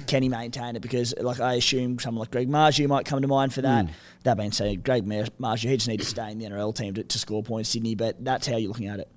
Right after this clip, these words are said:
Speaker 2: Yeah, I think it's just that whole patience around trades and deciding carefully what to do and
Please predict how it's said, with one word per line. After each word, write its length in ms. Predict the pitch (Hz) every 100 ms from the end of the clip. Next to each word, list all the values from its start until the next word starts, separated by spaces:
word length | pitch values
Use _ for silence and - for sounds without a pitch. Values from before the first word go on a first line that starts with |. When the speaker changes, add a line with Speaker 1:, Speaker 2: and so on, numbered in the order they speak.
| -
Speaker 2:
Yeah, 160 | 110
I 20 | -
think 160 | 165
it's 100 | 151
just 160 | 131 -
that 140 | 98
whole 180 | 104 98
patience 560 | - 98 95 113 - -
around 240 | 104 107
trades 540 | - 107 101 101 98
and 280 | 104 95 95
deciding 520 | 95 - 120 101 95
carefully 440 | - 170 151 - 113
what 180 | 104 -
to 60 |
do 240 | 104 117 110
and 180 | 101